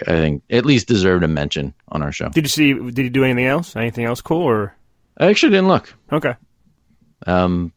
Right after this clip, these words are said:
Speaker 1: but, uh, yeah, so it's plaster. Donovan himself is a multimillionaire,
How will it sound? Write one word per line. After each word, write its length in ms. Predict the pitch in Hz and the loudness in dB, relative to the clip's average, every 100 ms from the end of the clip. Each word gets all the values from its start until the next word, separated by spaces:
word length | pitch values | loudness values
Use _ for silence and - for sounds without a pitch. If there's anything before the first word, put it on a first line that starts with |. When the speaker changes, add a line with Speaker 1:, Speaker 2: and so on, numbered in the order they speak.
| _ | _
Speaker 1:
but, 300 | 95 - - | 0 0 0
uh, 300 | 98 82 80 85 _ _ _ _ _ | 2 4 2 -4 _ _ _ _ _
yeah, 280 | 107 87 - - | 2 2 0 -2
so 160 | 117 | 0
it's 160 | 104 - | 0 -2
plaster. 500 | - 67 - - - _ _ _ _ _ - - | -6 -6 -8 -16 -20 _ _ _ _ _ -20 -4
Donovan 420 | 123 160 196 160 | 2 4 4 2
himself 520 | 110 90 - 113 92 | 0 -2 -2 -2 -2
is 180 | - 85 | -6 -6
a 60 | 76 | -4
multimillionaire, 1120 | 82 87 90 - 78 82 87 82 73 - - | -2 -2 -2 -4 -2 0 2 0 -2 -4 -12